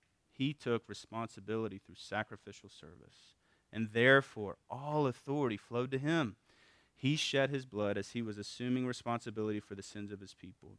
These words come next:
Therefore, God has highly exalted him. Jesus took the rap for things he didn't do.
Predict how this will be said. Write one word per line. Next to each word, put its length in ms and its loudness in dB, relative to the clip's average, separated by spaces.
Therefore, 600 0
God 180 4
has 100 -2
highly 680 2
exalted 520 0
him. 180 -12
Jesus 360 -6
took 320 -2
the 80 -4
rap 440 4
for 100 -10
things 300 -2
he 100 -10
didn't 420 -12
do. 340 -16